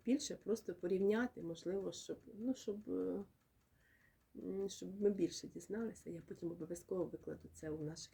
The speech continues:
відео. Ще що готували? Яєчню смажили на вершковому маслі. Пахло на все село, яйця були домашні, жовтки були жовтющі, масло було справжнє.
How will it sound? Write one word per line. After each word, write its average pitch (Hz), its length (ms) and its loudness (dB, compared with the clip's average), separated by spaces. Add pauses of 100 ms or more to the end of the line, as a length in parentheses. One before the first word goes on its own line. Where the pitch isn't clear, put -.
(100)
відео. - 240 -10 (1300)
Ще - 180 2
що 202 160 -2
готували? 170 480 -6 (260)
Яєчню 190 640 -6 (840)
смажили 196 460 -2
на 175 120 -2
вершковому 190 500 -8
маслі. 180 500 -6
Пахло 240 420 -6
на 190 120 -2
все 190 220 -8
село, 196 400 -2
яйця 208 340 0
були 220 220 2
домашні, 240 920 0
жовтки 254 460 0
були 254 280 6
жовтющі, 233 1120 0
масло 220 560 0
було 208 260 0
справжнє. 202 880 -10